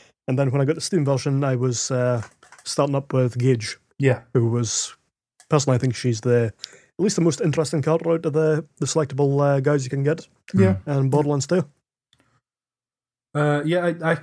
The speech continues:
Speaker 2: I can see that. I was interested in that character from the first moment they kind of announced it and started fleshing out what that character would be and what the skill sets would be, et cetera. Um,
Speaker 1: She's got a robot arm and a robot body.
Speaker 2: Yeah,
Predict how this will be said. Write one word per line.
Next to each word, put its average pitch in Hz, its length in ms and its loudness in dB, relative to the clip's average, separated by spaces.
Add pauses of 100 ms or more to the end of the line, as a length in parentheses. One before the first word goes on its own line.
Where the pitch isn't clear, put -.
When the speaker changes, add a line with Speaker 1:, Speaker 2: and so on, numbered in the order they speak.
(100)
Speaker 2:
I 160 80 2
can 147 160 0
see 156 160 0
that. 151 180 2
I 147 60 2
was 143 180 0
interested 139 540 0
in 127 100 2
that 123 160 2
character 123 500 0
from 120 380 0
the 117 80 -4
first 123 260 -2
moment 120 360 0
they 117 80 -2
kind 117 340 0
of 110 80 -4
announced 117 340 -2
it 127 80 -4
and 120 80 -6
started 113 320 -4
fleshing 120 380 -2
out 117 160 0
what 117 200 -4
that 110 140 -6
character 120 360 -2
would 104 160 -4
be 120 180 4
and 113 100 0
what 117 140 -6
the - 60 -12
skill 127 240 -4
sets 123 280 -4
would 117 140 -4
be, 117 140 -2
et 117 100 -8
cetera. 123 380 -8 (420)
Um, 123 180 6
Speaker 1:
She's 123 120 4
got 151 180 0
a 143 40 -2
robot 190 220 2
arm 165 300 2
and 151 160 0
a 127 40 0
robot 127 360 0
body. 127 280 -2 (100)
Speaker 2:
Yeah, 117 240 0